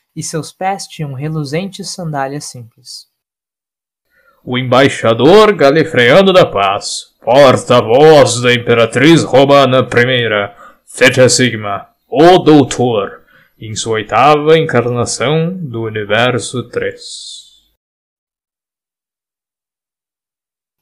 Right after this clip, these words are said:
Speaker 1: Nunca vinha Galifrey depois de sua independência da guerra? É linda,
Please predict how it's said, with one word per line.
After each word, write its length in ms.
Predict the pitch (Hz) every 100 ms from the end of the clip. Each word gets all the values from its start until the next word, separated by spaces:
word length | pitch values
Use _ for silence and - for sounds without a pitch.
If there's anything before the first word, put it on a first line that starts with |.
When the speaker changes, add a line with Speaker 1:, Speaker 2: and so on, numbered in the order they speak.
| _ _ _ _ 143
Speaker 1:
Nunca 400 | 151 208 202 160
vinha 640 | 165 196 165 139 120 120 -
Galifrey 480 | 143 131 - 147
depois 420 | 147 131 156 143 127
de 140 | 117
sua 180 | - 147
independência 720 | 127 123 123 127 156 160 120
da 120 | 117
guerra? 540 | 113 139 175 120 113 _ _ _ _ _ _ _ _ _ _ 135
É 120 | 131
linda, 520 | 139 156 147 117